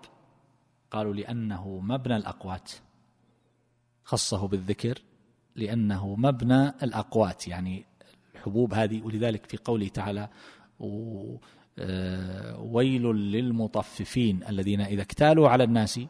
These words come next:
يستوفون"، فذكر الكيل، مع أن التطفيف قد يكون بالوزن أيضا، وقد يكون،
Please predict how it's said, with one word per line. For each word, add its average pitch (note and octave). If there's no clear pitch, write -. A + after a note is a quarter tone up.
يستوفون"، A2+
فذكر B2
الكيل، A2
مع A2+
أن B2
التطفيف -
قد A#2+
يكون A2
بالوزن C3
أيضا، A2
وقد B2+
يكون، C3